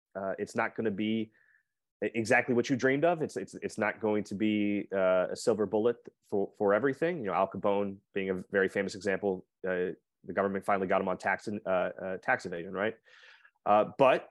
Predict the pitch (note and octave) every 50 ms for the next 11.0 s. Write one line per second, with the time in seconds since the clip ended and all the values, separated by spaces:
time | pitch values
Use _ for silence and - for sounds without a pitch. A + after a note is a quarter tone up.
0 | _ - G#2 A#2 G#2+ A2 A2+ - - - B2 A2+ G#2+ G#2 - A2 A#2 A#2+ C3 C3
1 | - - B2 A#2+ B2 C3 B2+ - B2 A#2 A2+ B2+ B2+ A#2+ A#2+ A#2 A2 A2 A2+ -
2 | - A#2+ A#2 - C3+ C3+ A#2+ G2 F#2+ F#2 F#2 F#2+ - A#2 A2+ B2 C3 C3+ - _
3 | _ - F#2 F#2+ F#2+ F#2+ G2 G2 G2+ G#2+ A2 A2 - _ - F#2 F#2+ F#2 E2+ C#2
4 | - _ _ _ _ _ _ _ _ _ _ _ _ _ _ _ - - A2 G#2+
5 | A#2 B2+ A2+ G#2 G#2 G#2+ A#2 A#2+ B2+ C3 B2+ - C#3+ E3 G3 G2+ E2 E2 - _
6 | - G2 G#2+ A#2 B2 B2+ B2 A2+ G#2+ - - - _ _ _ _ _ _ _ _
7 | _ _ _ _ _ - D#3+ G3+ F3 - - - C#3+ G#3+ G#3 D3 C3 G#2 A2+ A2+
8 | B2+ D#3+ F3+ C4 - - C3 A2 F#2 D#2+ - - F#2 D#2+ - - - - - G#2+
9 | G#2 G2+ G2 G#2+ G2+ - G#2 F#2+ E2+ E2+ - - - F2+ E2 - - E2 E2 E2
10 | - - - - - - - - - _ _ - - C#3 C3 C3 B2+ B2+ -